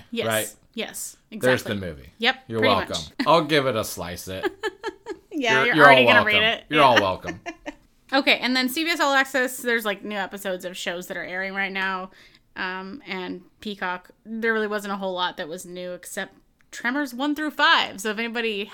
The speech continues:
Speaker 1: hasn't seen those or wants to rewatch them, they're all gonna be on Peacock this week.
Speaker 2: So we're gonna watch the first few again, huh?
Speaker 1: I mean, obviously.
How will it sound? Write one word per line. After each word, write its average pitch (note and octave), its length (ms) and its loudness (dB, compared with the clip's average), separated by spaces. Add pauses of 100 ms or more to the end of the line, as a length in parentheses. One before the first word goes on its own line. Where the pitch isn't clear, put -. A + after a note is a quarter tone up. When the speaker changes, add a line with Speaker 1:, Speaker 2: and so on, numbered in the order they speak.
Speaker 1:
hasn't B3 420 2 (120)
seen C#4 240 0
those F#3+ 400 -6
or G3 340 -6
wants G3+ 280 -8
to G#3+ 80 -4
rewatch G#3 460 -2
them, F3+ 260 -8
they're F#3 120 -8
all G3 140 -6
gonna G3+ 140 -8
be F#3+ 80 -6
on F#3 160 -6
Peacock F3 540 -8 (580)
this F#3 200 -10
week. - 380 -10 (540)
Speaker 2:
So F#2+ 180 -10
we're F#2+ 180 -6
gonna F2+ 140 -10
watch G#2+ 300 -4
the F#2 180 -6
first C3 300 -4
few E2 200 -8
again, F2+ 300 -8
huh? - 80 -6
Speaker 1:
I A3 120 0
mean, F#3+ 240 -4
obviously. G3+ 760 -2